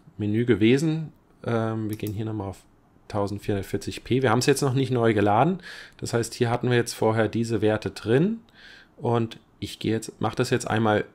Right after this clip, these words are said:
zu. Wir können hier mal bei Videokompression gucken. Das haben wir auf sieben stehen gehabt. Keyframe stand auf fünfzig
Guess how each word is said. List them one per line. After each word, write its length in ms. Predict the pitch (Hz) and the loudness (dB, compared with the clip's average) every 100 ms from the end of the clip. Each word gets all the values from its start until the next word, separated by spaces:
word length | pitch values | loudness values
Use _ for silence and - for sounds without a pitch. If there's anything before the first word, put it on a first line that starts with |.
| _ - | _ -10
zu. 520 | - - 160 220 202 | -4 0 0 0 -2
Wir 100 | 117 | -6
können 220 | 117 113 | -2 -2
hier 160 | 117 123 | 0 2
mal 180 | 120 110 | 2 4
bei 160 | 101 | 2
Videokompression 920 | 110 143 135 120 113 107 - 117 147 | 4 0 2 0 0 -2 2 2 0
gucken. 380 | 151 160 143 131 | -4 -6 -2 0
Das 320 | 104 - - 95 | 0 -2 -10 -6
haben 140 | 110 | -2
wir 120 | 120 | 0
auf 120 | 87 | 0
sieben 300 | - 131 151 | -2 -4 -4
stehen 240 | - 139 131 | -2 0 0
gehabt. 320 | 127 135 - - - - _ - | -2 -4 -8 -20 -20 -20 _ -8
Keyframe 480 | 123 127 - 110 | -6 -2 0 0
stand 260 | - 107 98 | 0 -2 0
auf 100 | 92 | 0
fünfzig 540 | 135 165 - 147 - | 0 -2 0 -2 -2